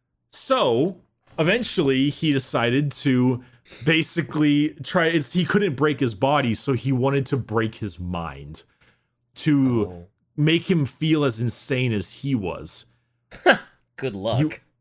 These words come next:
Speaker 1: He, he wanted to make Vulcan admit that he was no less of a monster.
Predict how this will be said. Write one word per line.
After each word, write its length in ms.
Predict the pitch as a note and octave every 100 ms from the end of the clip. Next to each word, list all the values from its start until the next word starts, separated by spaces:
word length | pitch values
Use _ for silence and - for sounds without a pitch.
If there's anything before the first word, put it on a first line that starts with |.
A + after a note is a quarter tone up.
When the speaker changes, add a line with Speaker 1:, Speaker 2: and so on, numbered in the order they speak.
| _ -
Speaker 1:
He, 80 |
he 80 | C3+
wanted 380 | F3 A3 A#3 F#3
to 340 | - F3+ E3 C#3
make 260 | C#3+ C#3+
Vulcan 420 | G2 C#3 C3 C#3+
admit 460 | C#3 A#2+ A2 B2 A#2
that 60 | G#2+
he 140 | - B2+
was 180 | A2
no 220 | F#2+ A2+ G#2+
less 260 | G#2+ G2+
of 100 | G2+
a 100 | F#2
monster. 720 | F2 F#2+ F2+ E2+ - D2+ D2